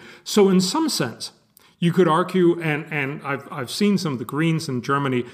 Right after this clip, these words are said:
make that argument that, well, we wanna showcase what a great example this could be from Germany so that everyone else can take care of it. Well, if it actually turns out to be phenomenally expensive,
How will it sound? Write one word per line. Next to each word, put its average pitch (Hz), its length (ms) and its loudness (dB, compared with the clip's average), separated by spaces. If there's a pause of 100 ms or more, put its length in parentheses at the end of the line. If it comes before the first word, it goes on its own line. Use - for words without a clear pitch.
(140)
make 143 240 0
that 135 180 -2
argument 151 540 -2
that, 131 160 -4 (260)
well, 247 540 -2
we 233 160 6
wanna 233 280 2
showcase 190 920 -2 (340)
what 226 220 0
a 214 60 0
great 170 680 -2
example 180 560 -2
this 160 180 -2
could 170 200 -6
be 147 200 0
from 147 240 -10
Germany 151 420 -2 (220)
so - 240 4
that 170 200 2
everyone 160 500 0
else 131 240 -4
can 131 240 -8
take 120 260 -6
care 175 180 -2
of 143 80 -2
it. - 100 -8 (300)
Well, 226 280 0
if 208 180 2
it 202 180 0
actually 269 480 -4
turns 196 300 -4
out 208 180 -4
to 185 60 -6
be 190 160 -4
phenomenally 214 840 0
expensive, - 640 -6